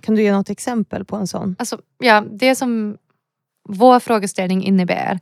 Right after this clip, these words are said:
Speaker 1: Mm.
Speaker 2: är att man inte skulle vara för ytterligare åtgärder för jämställdhet.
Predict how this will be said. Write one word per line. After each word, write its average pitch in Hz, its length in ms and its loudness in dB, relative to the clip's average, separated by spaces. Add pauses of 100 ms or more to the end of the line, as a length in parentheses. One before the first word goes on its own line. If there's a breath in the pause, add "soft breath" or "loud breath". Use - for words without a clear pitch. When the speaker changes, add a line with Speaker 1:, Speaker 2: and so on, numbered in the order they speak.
(160 soft breath)
Speaker 1:
Mm. 202 400 2
Speaker 2:
är 190 200 4
att 180 100 -4
man 185 260 0
inte 208 280 -2
skulle 190 240 -6
vara 185 440 -2 (480)
för 185 600 0
ytterligare - 720 -6 (560)
åtgärder - 480 -2
för - 140 -10
jämställdhet. - 580 -12